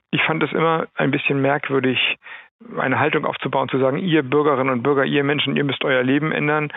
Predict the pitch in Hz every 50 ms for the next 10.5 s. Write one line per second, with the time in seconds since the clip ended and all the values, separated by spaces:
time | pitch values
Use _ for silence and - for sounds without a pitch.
0 | - - - 156 135 110 123 147 - 143 135 123 123 127 131 131 113 95 - -
1 | - - - 127 120 131 135 123 123 - - - 135 135 - - 196 175 - -
2 | 135 127 120 - - 165 170 160 160 151 - 143 135 135 139 139 - - 151 123
3 | 113 - - 156 139 - 139 - 143 127 113 120 127 127 - 127 123 123 - -
4 | - - - - - - - 127 123 123 139 151 143 - - - - - - -
5 | - - - - - - _ - 139 127 147 170 180 160 170 - 175 160 143 -
6 | - 143 143 143 143 143 - - - - - - - 135 - - 147 147 131 135
7 | 123 117 - - - - - - - - - _ - 330 233 185 135 131 135 127
8 | 113 123 127 123 135 160 165 - - 170 160 147 143 135 135 139 139 139 - -
9 | _ _ - 330 311 135 - - - - - 139 160 156 - - 123 139 165 202
10 | 208 - - - - 156 117 - 131